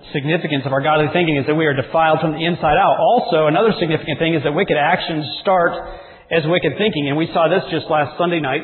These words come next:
from James chapter one. James chapter one, verses fourteen and fifteen says, "But every man is tempted when he is drawn away of his own lust and enticed.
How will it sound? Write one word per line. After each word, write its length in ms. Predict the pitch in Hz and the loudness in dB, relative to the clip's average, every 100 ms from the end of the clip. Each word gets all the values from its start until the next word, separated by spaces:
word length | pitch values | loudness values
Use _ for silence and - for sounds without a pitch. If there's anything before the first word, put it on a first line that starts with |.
| 135 | -8
from 180 | 156 156 | -6 -4
James 240 | 147 143 143 - | -2 -2 -4 -4
chapter 260 | 156 127 139 | -4 -4 -4
one. 400 | 147 180 117 120 - - _ _ _ _ _ _ - | -2 -2 -2 -10 -20 -20 _ _ _ _ _ _ -6
James 220 | 160 143 | -4 0
chapter 220 | 170 139 | 0 0
one, 180 | 156 160 | 0 0
verses 320 | 147 151 160 - | 0 -2 -4 0
fourteen 280 | 165 160 151 | -2 0 -4
and 120 | 127 | -2
fifteen 340 | - - 143 | -2 -2 -2
says, 160 | 131 151 | -2 -2
"But 160 | 151 - | -2 0
every 320 | 180 190 220 | 0 2 2
man 220 | 185 175 | 2 2
is 220 | 151 - | 0 -2
tempted 320 | 202 196 160 147 | -2 -2 -2 -2
when 120 | 151 | -2
he 60 | |
is 80 | 143 - | -2 -4
drawn 300 | 156 156 190 | -2 2 2
away 320 | 208 180 160 | 2 2 2
of 80 | 156 | 2
his 120 | 139 - | 0 -4
own 320 | 165 196 190 | 0 0 2
lust 320 | 147 147 - - | 2 0 -2 -6
and 200 | 165 151 | -2 -2
enticed. 720 | 143 - 180 131 110 - | -4 -2 0 0 -4 -12